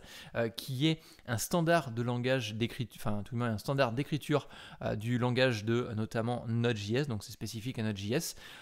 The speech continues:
Euh, c'est une façon, euh, de, d'écrire, euh, Node.js que tu peux, euh, enfin qui est très fortement, euh, recommandée en termes d'écriture. Maintenant après tu peux encore une fois déroger à la règle et continuer à créer tes variables avec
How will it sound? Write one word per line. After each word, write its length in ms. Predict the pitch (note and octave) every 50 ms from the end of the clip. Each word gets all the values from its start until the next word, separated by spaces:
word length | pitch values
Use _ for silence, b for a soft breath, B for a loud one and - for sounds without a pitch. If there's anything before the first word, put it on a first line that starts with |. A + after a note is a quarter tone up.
| B B -
Euh, 100 | A#2+ A#2+
c'est 160 | A#2 - - F3
une 120 | F3+ F3+
façon, 420 | E3 - D3 - - E3 E3 D#3+ -
euh, 120 | A#2 A2 A2
de, 480 | A2 A2 C3 C3 C3 B2+ B2 B2 B2
d'écrire, 500 | A#2+ A2 D3 - - F#3 F3+ F#3+ - - -
euh, 180 | B2+ B2+ A#2+ A#2
Node.js 720 | A#2+ B2 C3+ C3 A#2 G#2+ G#2+ A2+ C3+ F3 F3 - - A2
que 120 | - -
tu 160 | - - C3+ G#2+
peux, 340 | - - D#3 D3+ D3 C3+ A#2
euh, 380 | A2+ A2 A2 G#2+ A2 A2 A#2+
enfin 160 | A#2 - A#2 A2+
qui 140 | - B2+
est 60 | A#2 -
très 180 | - - E3+
fortement, 500 | - - D3+ - - D3+ C#3 C#3+ D3 C#3+ B B B B B B -
euh, 80 | -
recommandée 720 | C3 - A#2+ C3 - - C3+ C3 C3 C3 B2+ C#3 C#3+ C#3+ C3 - -
en 80 | B2
termes 380 | G2+ - C#3 B2+ A#2 A2+ A2 A2
d'écriture. 560 | A#2 B2+ - - B2+ G#2+ - D3 E3 E3 B2
Maintenant 260 | G#2 G#2 - B2+ C3
après 240 | A#2 G#2+ - - C3
tu 160 | - - A2+
peux 140 | F#2+ - B2
encore 240 | A#2 A2 - - A2+
une 100 | G#2 G2
fois 180 | - - A2+ A2 A2 G#2+
déroger 280 | G#2 A2 A2 G2+ A#2
à 40 | A2+
la 120 | G#2+ G#2+ G#2
règle 320 | G#2+ A#2+ C3 B2 G#2+ G2 B B B B B -
et 80 | B2+
continuer 720 | A2+ - D3 C#3 - - C#3+ C#3 C#3+ C#3+ C#3+ C#3 A#2 A2 - -
à 60 | B2
créer 240 | A2+ - - C3 B2
tes 100 | - C3
variables 480 | A#2+ G#2+ A2+ G#2+ A#2 B2 C3 A#2+ A2+ - -
avec 480 | - B2 B2 A#2 C3 B2+ - - -